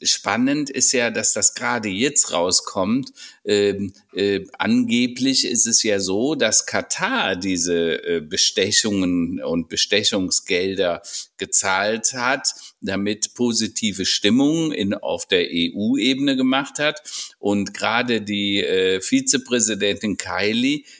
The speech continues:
die soll ja eine von denen gewesen sein, die auch in der Rede besonders positiv vom E-U-Parlament über die Entwicklungen in Katar berichtet hat.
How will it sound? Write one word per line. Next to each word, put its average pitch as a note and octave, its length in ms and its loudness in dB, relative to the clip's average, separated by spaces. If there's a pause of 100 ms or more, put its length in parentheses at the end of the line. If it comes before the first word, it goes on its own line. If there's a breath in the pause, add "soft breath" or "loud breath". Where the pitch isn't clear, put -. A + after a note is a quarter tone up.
(160)
die G2+ 100 0
soll A2+ 320 2
ja B2 180 0
eine A2 240 -2
von G2 260 -2
denen G2 260 0
gewesen C3 480 0
sein, C3 400 2
die A2+ 160 0
auch G2+ 180 -2
in G2 160 -6
der F#2+ 220 -4
Rede C#3 340 0
besonders A2 640 0
positiv D#3 960 0
vom G2+ 380 0
E-U-Parlament G2 1200 -6 (320 loud breath)
über D3 320 2
die A#2+ 160 0
Entwicklungen A2 760 -4
in C#3+ 280 -2
Katar A#2+ 560 -2
berichtet G2 680 2
hat. D3 280 -4